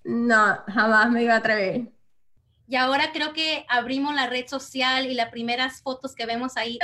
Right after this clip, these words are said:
Speaker 2: son
Speaker 1: <laughs>
Speaker 2: tuyas. Tuyas, Yamilet. Ahora, cuéntame, ¿cuántas libras o tallas has perdido y cómo te hace sentir esto?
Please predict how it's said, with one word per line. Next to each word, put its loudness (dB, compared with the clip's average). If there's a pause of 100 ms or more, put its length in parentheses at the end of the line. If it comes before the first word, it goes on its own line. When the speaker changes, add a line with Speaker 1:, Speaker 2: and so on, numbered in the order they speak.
Speaker 2:
son 0 (260)
Speaker 1:
<laughs> -20
Speaker 2:
tuyas. -10 (680)
Tuyas, 0
Yamilet. -16 (220)
Ahora, 0
cuéntame, -2
¿cuántas 0 (200)
libras -2
o -4
tallas 0 (100)
has -2
perdido -4 (100)
y -8
cómo -2
te -6
hace -8
sentir -8
esto? -10